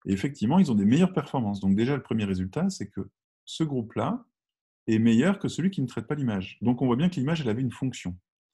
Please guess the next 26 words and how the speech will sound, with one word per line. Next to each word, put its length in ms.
Il 120
fallait 200
traiter 320
l'image 420
plus 240
le 100
texte. 440
Mais 140
ceux 200
qui 140
ont 80
fait 140
l'effort 560
de 80
faire 180
cette 160
intégration 520
dont 220
on 60
parle, 340
donc 200
entre 200
le 100
texte 300
et 40
l'image, 520